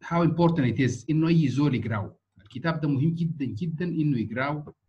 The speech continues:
كل زول. إخوان الناس اللي بيسمعوا في الويبينار ده، آه، يشوفوا الكتاب ده، اسمه How Children Succeed:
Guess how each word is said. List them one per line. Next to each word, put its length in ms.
كل 280
زول. 320
إخوان 160
الناس 160
اللي 100
بيسمعوا 280
في 60
الويبينار 480
ده، 280
آه، 640
يشوفوا 340
الكتاب 380
ده، 280
اسمه 260
How 220
Children 340
Succeed: 360